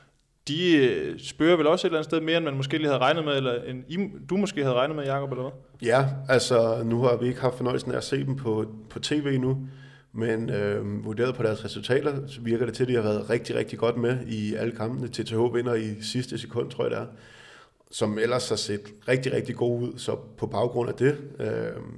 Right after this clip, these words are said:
Speaker 2: og starter i øvrigt med at spille uafgjort i Bjerringbro, på baggrund af det ser det ud som om, at de har fået sat, øh, rigtig hurtigt sammen, øh, med, med, med det nye personale, de har, de har hævet ind.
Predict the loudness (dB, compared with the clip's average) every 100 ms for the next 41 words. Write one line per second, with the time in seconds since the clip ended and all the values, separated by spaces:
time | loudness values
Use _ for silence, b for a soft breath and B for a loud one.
0 | -12 -10 -4 -2 -2 -2 -4 -4 -6 -4
1 | -2 -2 -4 -4 -6 -4 -6 -8 B B
2 | B B B _ 0 2 4 2 2 0
3 | 2 0 2 0 -2 -2 -4 -6 -6 -6
4 | -8 -6 -6 -6 -6 -8 -8 -8 -8 -10
5 | -16 -6 -4 -2 0 0 0 -4 -4 -6
6 | -6 -10 -14 -8 -4 -4 -4 -8 -12 -14
7 | -6 -4 -4 -6 -6 -4 -6 -8 -8 -6
8 | -4 -2 -4 0 -2 -2 -4 -6 -4 -2
9 | 0 -2 -4